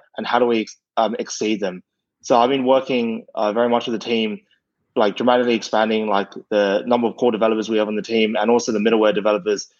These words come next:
building, you know, new F E M research and development, also new storage, which is a, uh, related to that, but a very, very important component to scalability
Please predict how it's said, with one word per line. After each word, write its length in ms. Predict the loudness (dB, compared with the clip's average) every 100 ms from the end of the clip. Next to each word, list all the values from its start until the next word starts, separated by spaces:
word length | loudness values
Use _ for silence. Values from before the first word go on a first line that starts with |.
| _ _ 2
building, 440 | 2 4 2 0
you 100 | 0
know, 220 | 0 0
new 380 | 0 0 2 0 -2
F 200 | -6 0
E 120 | 2
M 400 | 2 0 -6 -8
research 360 | -4 0 0 -2
and 60 |
development, 460 | -2 0 0 0 0 _ _ _ -2
also 440 | 0 2 2 2
new 220 | 2 0
storage, 600 | 0 0 0 2 2 0 -4
which 220 | -4 -2
is 100 | 0
a, 200 | 0 -2 _ _ _ _ _ _ _ _ 0
uh, 120 | 2
related 420 | 2 2 2 0
to 120 | -4
that, 260 | -2 0 0
but 100 | -4
a 60 | -2
very, 280 | 0 0
very 300 | 0 0 0 -4 _ _ -14
important 360 | -2 0 0
component 540 | -2 -6 0 0 0 -4
to 60 |
scalability 800 | -6 -2 0 2 2 2 2 0